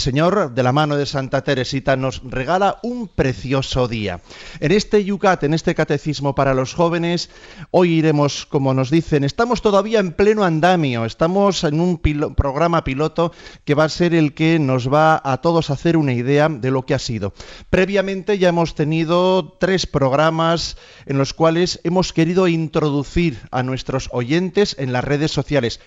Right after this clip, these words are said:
Van a ser las protagonistas en la hora de la participación en este programa. Por supuesto, también tendremos el teléfono y también tendremos, para que puedan nuestros oyentes poder participar, un correo electrónico que ya lo anunciamos desde este primer momento.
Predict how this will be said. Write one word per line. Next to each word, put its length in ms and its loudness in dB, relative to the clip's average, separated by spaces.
Van 260 0
a 60 0
ser 260 -2
las 180 -2
protagonistas 1080 -2
en 140 -2
la 140 4
hora 160 4
de 80 2
la 160 2
participación 840 -2
en 120 -2
este 240 -4
programa. 440 -2
Por 180 -2
supuesto, 640 -2
también 580 0
tendremos 720 0
el 180 0
teléfono 720 0
y 140 -4
también 480 0
tendremos, 640 0
para 240 0
que 120 -2
puedan 320 0
nuestros 520 -4
oyentes 640 -2
poder 380 2
participar, 800 0
un 180 -6
correo 380 2
electrónico 800 0
que 140 0
ya 120 4
lo 80 2
anunciamos 720 0
desde 260 -2
este 260 0
primer 400 -2
momento. 480 -6